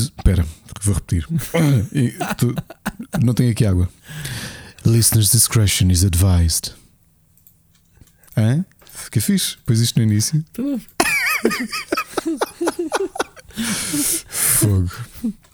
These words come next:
Speaker 1: Se calhar há
Speaker 2: Não sei. Olha, deixa-me só dizer-te, para mudarmos de assunto, que eu tenho aqui o filme para ver do,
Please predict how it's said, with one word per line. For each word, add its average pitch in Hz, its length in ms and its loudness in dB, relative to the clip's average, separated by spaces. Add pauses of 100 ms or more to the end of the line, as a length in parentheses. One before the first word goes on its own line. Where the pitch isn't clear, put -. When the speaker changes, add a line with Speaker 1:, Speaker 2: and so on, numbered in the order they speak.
(580)
Speaker 1:
Se - 140 -4
calhar 104 180 2 (180)
há - 40 -2 (280)
Speaker 2:
Não 151 120 0
sei. 123 280 -2 (280)
Olha, 151 220 -4
deixa-me 175 280 -4
só 202 120 -4
dizer-te, - 460 -6
para 156 100 -2
mudarmos 151 280 -2
de 143 80 0
assunto, 135 360 -2
que - 80 -6
eu 135 60 -4
tenho 151 180 -2
aqui 143 180 -4
o 147 80 0
filme 139 220 -2
para 135 140 -4
ver 123 240 -4
do, 117 400 -2